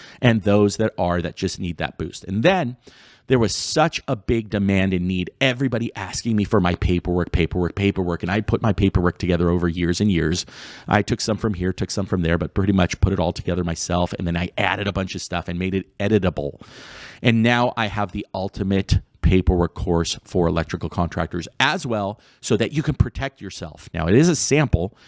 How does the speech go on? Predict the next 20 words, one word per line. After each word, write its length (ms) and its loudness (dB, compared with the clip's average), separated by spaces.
but 100 0
it, 80 -2
you 80 2
can 120 -2
protect 380 -2
yourself 280 -10
by 100 -10
taking 440 -2
that 200 4
as 220 2
the 80 -2
footprint, 640 0
as 120 -8
the 100 -6
blueprint 580 2
to 100 -8
your 160 2
accountant, 520 0
to 120 -12
your 380 -6